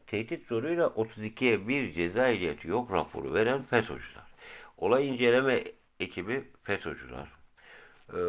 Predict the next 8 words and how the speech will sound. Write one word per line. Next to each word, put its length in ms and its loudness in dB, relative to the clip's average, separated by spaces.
olayları 540 6
örtbas 460 0
eden 280 2
feto'cular, 600 2
raporları 600 4
veren 260 4
feto'cular, 680 2
olay 360 4